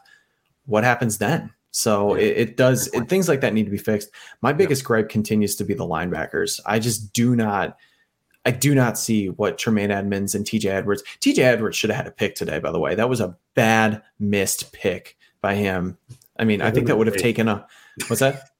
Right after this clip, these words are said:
Speaker 2: Hit him in
Speaker 1: Yeah.
Speaker 2: the, I, I, I said to Jack on the phone, I go, "We couldn't get a pick if it hit us in the, in the face."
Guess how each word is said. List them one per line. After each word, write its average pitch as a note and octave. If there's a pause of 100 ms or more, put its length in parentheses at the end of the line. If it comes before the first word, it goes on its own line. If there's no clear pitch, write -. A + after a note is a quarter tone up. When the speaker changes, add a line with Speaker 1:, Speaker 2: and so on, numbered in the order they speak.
(200)
Speaker 2:
Hit E3
him G#3+
in F3+
Speaker 1:
Yeah. D3+
Speaker 2:
the, -
I, D#3+
I, F3
I D#3
said F3+
to D#3
Jack D#3
on D3
the C#3+
phone, D3
I C3+
go, B2
"We C#3
couldn't F#3
get C#3+
a A2+
pick D3+
if G#2+
it -
hit B2
us B2
in A2
the, G2+
in G#2+
the F#2
face." -